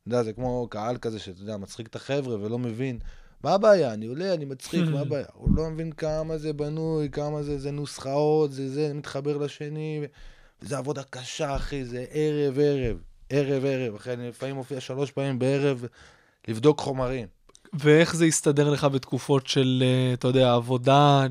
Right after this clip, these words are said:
Speaker 2: אני מניח שעד לא מזמן, מתי בעצם הפסקת לעשות
Speaker 1: הפסקתי.
Speaker 2: דברים שלא קשורים לסטנדאפ?
Speaker 1: הייתי עובד במסעדה, הייתי ברמן,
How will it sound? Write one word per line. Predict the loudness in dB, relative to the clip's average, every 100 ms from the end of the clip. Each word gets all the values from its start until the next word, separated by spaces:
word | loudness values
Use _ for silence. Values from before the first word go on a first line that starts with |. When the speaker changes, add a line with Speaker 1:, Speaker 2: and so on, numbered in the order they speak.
| -2
Speaker 2:
אני | -2 0
מניח | 2 2 2
שעד | 2 2 2 -2 -8 _ _ 0 2 4
לא | 2
מזמן, | 0 2 2 2 0
מתי | 4 8 10
בעצם | 8 6 2
הפסקת | 0 6 6 6 2
לעשות | 2 -2 _ _ -2 0 4
Speaker 1:
הפסקתי. | 4
Speaker 2:
דברים | 6 2
שלא | 2 -2
קשורים | -4 -8 -8
לסטנדאפ? | -8 -10 -12 -12 -6
Speaker 1:
הייתי | -4 0 0
עובד | 0 -2 -2
במסעדה, | -2 0 -2 -2 -4 -4 -6 -6 -6 0 0 0
הייתי | -4 -2
ברמן, | 0 0 -2